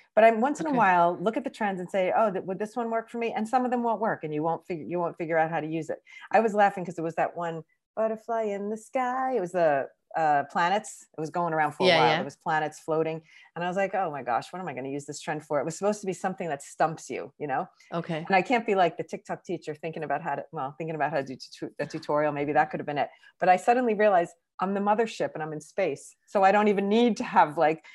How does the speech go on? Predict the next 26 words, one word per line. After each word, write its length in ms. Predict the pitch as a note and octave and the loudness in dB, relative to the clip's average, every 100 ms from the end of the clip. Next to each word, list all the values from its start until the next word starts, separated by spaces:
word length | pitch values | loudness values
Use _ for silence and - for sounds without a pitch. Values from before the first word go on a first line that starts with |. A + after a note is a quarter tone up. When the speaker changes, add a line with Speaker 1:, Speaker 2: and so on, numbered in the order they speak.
| - | -20
Speaker 1:
so 180 | - A3+ | 2 8
I 100 | A3 | 8
did 220 | G#3 C4+ A#3+ | 8 6 8
that 200 | G#3+ - | 6 4
thing. 160 | B3 | 2
And 80 | G3 | 4
I 80 | F#3 | 4
was, 200 | F#3 F3+ | 2 4
like, 260 | F3 F3+ - | 2 2 -2
thinking 220 | - A#3+ A#3 | -2 0 2
about 220 | A3 G#3 | 2 2
this 160 | G#3 | -6
trend 220 | - A3 G#3 | -2 0 0
and 100 | F#3 | 0
realizing 480 | G3 F#3+ F#3 F#3 - | 2 2 2 0 -2
I'm 140 | G3 | 0
the 60 | G3+ | 4
mothership. 460 | G#3+ G#3 G#3 G3 - | 6 6 6 2 4
I 60 | E3 | 4
don't 180 | F#3+ | 4
need 200 | G3+ A#3+ A3+ | 6 6 6
to 80 | |
<laughs> 60 | C#4+ | 6
make 160 | B3+ A#3+ | 8 6
a 40 | |
plan 460 | A3+ B3+ C#4+ C4 | 2 0 4 4